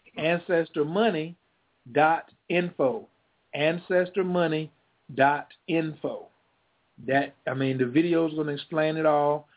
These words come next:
Are you feeding your ancestors properly? And sometimes if you're losing some things in your life, it's because your ancestors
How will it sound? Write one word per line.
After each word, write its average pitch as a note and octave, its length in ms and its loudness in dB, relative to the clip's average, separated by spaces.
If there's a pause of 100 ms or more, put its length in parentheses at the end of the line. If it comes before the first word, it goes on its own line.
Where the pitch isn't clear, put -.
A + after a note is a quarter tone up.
(360)
Are D3 140 4
you D#3 260 -2
feeding F3+ 300 -4
your E3 240 -4
ancestors D3 720 -2
properly? C#3 500 0 (1120)
And B2 220 -10
sometimes D3+ 640 2
if C3+ 100 -8
you're D#3 160 -4
losing E3+ 400 0
some E3 140 -8
things F3 340 -2
in F3 100 -6
your F3+ 120 0
life, F#3 340 2 (400)
it's C3 160 -6
because C#3+ 360 2
your C#3+ 120 -6
ancestors D3 640 -4